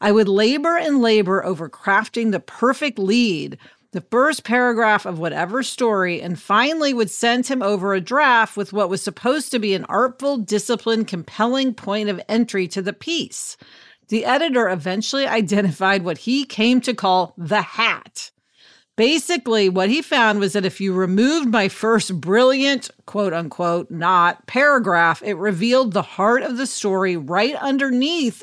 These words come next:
in the second paragraph, which was inevitably less mannered and free to flow.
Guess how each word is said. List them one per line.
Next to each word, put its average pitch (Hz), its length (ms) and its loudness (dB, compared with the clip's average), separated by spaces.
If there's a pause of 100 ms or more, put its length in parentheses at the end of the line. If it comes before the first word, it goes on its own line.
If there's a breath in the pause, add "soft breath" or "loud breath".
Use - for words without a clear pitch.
in 220 120 0
the 214 100 0
second - 540 -2
paragraph, 175 760 0 (580 soft breath)
which 214 220 0
was 240 140 4
inevitably 240 640 4
less 190 380 0
mannered 202 560 2
and 185 200 -6
free 170 360 -10
to 175 100 -8
flow. 269 580 -2